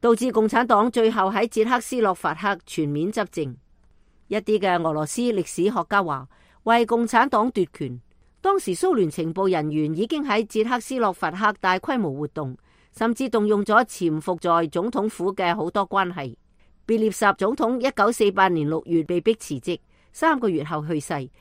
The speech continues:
被稱為斯大林好學生嘅共產黨領袖哥特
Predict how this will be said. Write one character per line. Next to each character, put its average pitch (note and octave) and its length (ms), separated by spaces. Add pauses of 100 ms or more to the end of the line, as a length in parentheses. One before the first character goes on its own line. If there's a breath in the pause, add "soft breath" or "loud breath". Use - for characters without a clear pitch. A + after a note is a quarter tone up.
(200 soft breath)
被 G#3 140
稱 D4+ 240
為 D3+ 220
斯 D4 180
大 F#3+ 180
林 D3 220
好 G3+ 320
學 - 80
生 B3 220
嘅 G3+ 160
共 F#3 180
產 G3 220
黨 F#3+ 200
領 F3+ 240
袖 C#3 220
哥 D4 240
特 G#3+ 180